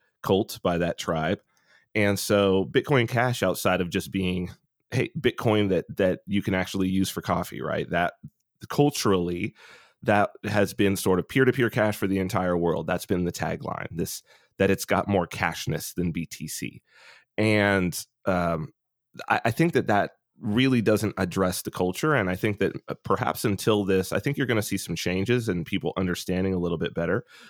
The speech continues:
because when people get a chance to get together and you sit and talk,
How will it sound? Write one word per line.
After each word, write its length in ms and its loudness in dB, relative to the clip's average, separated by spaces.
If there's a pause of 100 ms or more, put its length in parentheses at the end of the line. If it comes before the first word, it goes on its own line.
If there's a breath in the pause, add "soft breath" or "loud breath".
(220 loud breath)
because 580 2 (280)
when 260 2
people 220 -2
get 120 0
a 40 -4
chance 340 0
to 80 0
get 200 0
together 580 0 (500)
and 120 0
you 60 0
sit 360 0
and 180 -2
talk, 460 -2